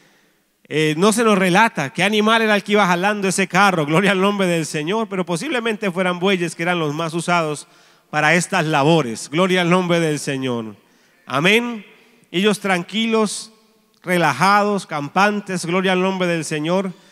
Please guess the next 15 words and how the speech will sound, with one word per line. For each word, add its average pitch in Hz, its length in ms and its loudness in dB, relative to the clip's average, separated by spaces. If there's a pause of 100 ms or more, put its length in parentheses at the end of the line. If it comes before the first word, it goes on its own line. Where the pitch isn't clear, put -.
(260)
Pero 190 140 0
es 196 80 0
que 220 100 -2
si 196 120 -2
queremos 202 400 2
la 190 120 2
presencia 196 560 0
del 180 160 -2
Señor, 185 520 0 (260)
no 180 100 -4
nos 196 140 2
podemos 190 400 0
relajar. 127 580 -4
Amén. 175 560 -2 (400)
Necesitamos 175 880 0